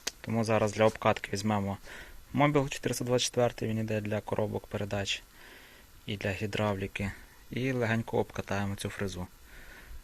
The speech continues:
цей мульчер, а потім закажемо масло таке, як потрібно. Залив я в редуктор сімсот п'ятдесят мілілітрів масла, залив так чуть-чуть вище, чим середина вала, е, позмазував всі тавотниці, на кардані теж змазав, зараз поцепив тальку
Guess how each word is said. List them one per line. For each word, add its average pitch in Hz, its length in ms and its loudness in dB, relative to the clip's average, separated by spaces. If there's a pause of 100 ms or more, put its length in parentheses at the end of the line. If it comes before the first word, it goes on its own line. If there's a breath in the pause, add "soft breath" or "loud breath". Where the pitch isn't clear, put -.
(140 loud breath)
цей 101 180 0
мульчер, 104 420 2
а 98 80 0
потім 120 420 -2 (280 loud breath)
закажемо 104 480 -4
масло 104 260 -2
таке, - 140 -6
як 101 100 -2
потрібно. 95 440 -6 (720)
Залив 143 300 8
я 160 100 10
в 135 160 2
редуктор 143 460 8
сімсот 139 380 4
п'ятдесят 131 360 6
мілілітрів 120 480 6
масла, 170 580 6
залив 127 300 4
так 120 160 4
чуть-чуть - 360 2
вище, 135 260 6
чим 117 140 4
середина 117 520 6
вала, 135 420 6 (380)
е, 110 180 4
позмазував 110 600 6
всі 110 360 0
тавотниці, 139 840 2 (460 loud breath)
на 113 300 4
кардані 113 380 4
теж 127 220 2
змазав, 151 600 2
зараз 117 220 4
поцепив 110 480 0
тальку 139 520 2